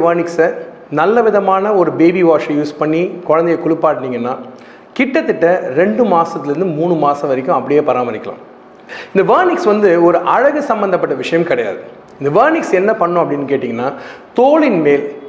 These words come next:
இன்சுலேஷன்னு சொல்லக்கூடிய ஒரு தடிப்பான ஒரு பகுதியை உருவாக்கி,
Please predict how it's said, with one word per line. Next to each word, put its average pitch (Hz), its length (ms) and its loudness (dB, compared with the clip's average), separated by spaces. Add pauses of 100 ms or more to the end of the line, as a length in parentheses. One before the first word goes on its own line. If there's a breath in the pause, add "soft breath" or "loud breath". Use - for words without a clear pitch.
இன்சுலேஷன்னு 220 640 2
சொல்லக்கூடிய 143 680 0 (200)
ஒரு 175 320 2
தடிப்பான 202 600 0
ஒரு 160 160 4
பகுதியை 151 400 0
உருவாக்கி, 135 800 2